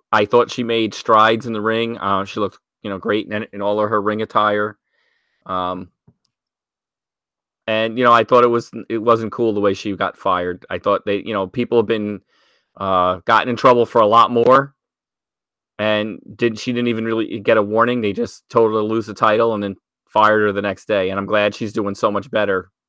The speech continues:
you know, despite what happened. Um, and I still, you know, go to Instagram to check her out, but I miss her on T V. Now, I don't watch N X T at all now, so.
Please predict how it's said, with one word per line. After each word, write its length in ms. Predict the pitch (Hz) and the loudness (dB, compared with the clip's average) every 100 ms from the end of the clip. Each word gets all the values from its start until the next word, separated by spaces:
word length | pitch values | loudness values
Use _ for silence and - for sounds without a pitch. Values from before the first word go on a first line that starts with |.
| _ _ _ _ _ _ _ | _ _ _ _ _ _ _
you 100 | 107 | -8
know, 100 | 95 | -6
despite 480 | 95 101 - 110 101 | -6 -4 0 0 0
what 140 | 98 | -4
happened. 420 | 104 101 101 90 92 _ _ _ _ _ _ _ _ _ _ | -2 -4 -6 -8 -12 _ _ _ _ _ _ _ _ _ _
Um, 320 | - 98 95 90 | -4 -4 -2 -4
and 100 | 104 | -2
I 60 | 104 | -2
still, 300 | - 123 117 | 0 0 0
you 60 | |
know, 140 | 113 104 | -2 -4
go 200 | 98 113 | -2 0
to 80 | 110 | 0
Instagram 540 | 113 - 107 104 101 | -2 -4 0 0 -2
to 60 | 98 | -4
check 240 | 110 - | -4 0
her 100 | 104 | 2
out, 220 | 101 95 | 2 0
but 160 | 101 92 | -2 -2
I 100 | 98 | -4
miss 220 | 101 98 | -6 -6
her 100 | 95 | -8
on 140 | 90 | -8
T 160 | 87 95 | -10 -10
V. 220 | 90 85 | -10 -10
Now, 100 | 90 | -6
I 60 | 95 | -4
don't 100 | 95 | -2
watch 220 | 98 95 | -4 -4
N 100 | 95 | -8
X 140 | 87 - | -10 -12
T 180 | 92 | -8
at 60 | 87 | -4
all 220 | 87 87 | -4 -4
now, 260 | 85 85 85 | -6 -10 -10
so. 340 | - 90 85 | -6 -6 -6